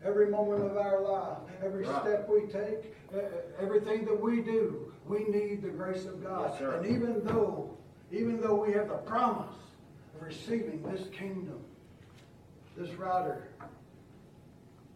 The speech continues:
Speaker 1: understood. He said, "Let us have grace. Let us have grace." Now, there's some other versions of the Bible,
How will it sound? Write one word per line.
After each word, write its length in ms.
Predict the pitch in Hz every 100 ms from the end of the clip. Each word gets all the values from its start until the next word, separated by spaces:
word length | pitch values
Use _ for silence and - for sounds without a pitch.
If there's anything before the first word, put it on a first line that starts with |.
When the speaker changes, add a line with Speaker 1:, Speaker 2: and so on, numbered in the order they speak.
| - - 180
Speaker 1:
understood. 580 | 180 - - 190 160 131
He 40 |
said, 180 | - 143 -
"Let 140 | 170 180
us 180 | 180
have 280 | - 160 -
grace. 200 | 151 135 - - - - - - - - - - -
Let 140 | 170
us 160 | 170 -
have 260 | 165 147 113
grace." 300 | 147 - - 143
Now, 160 | 143 147 - - -
there's 240 | 165 170
some 400 | 175 196 196 151 - - - - - - - -
other 220 | 170 170
versions 500 | 185 208 - - -
of 100 | 156
the 60 | 151
Bible, 460 | 151 151 151 143